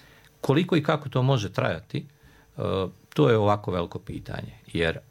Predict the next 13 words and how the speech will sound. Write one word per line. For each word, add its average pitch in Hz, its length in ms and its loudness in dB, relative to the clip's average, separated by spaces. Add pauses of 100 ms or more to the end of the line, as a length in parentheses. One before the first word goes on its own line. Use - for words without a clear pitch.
(540)
ako - 240 -4
pogledate 104 460 0
geopolitički 92 720 -4
ovaj - 180 -8
prostor, - 460 -12 (720)
od 104 320 0 (920)
barem 123 300 2
druge 117 220 0
polovine 104 360 2
devetnaestog 95 640 -2
vijeka 92 300 -4
do 90 120 -4
danas, - 460 -10